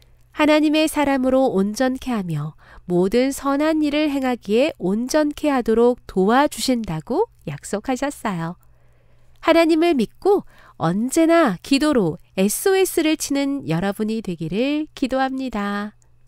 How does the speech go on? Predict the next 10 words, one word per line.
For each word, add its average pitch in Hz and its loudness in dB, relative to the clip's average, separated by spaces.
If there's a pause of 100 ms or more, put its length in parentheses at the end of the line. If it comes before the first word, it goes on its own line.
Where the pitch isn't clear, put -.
(960)
누구누구야, 214 -2 (440)
너는 269 0 (220)
하나님을 339 2
닮아 247 -2
친구를 294 -2
돕는 226 -4 (220)
선한 240 0
이타성을 277 -2
가지고 185 -6
있단다. 202 -6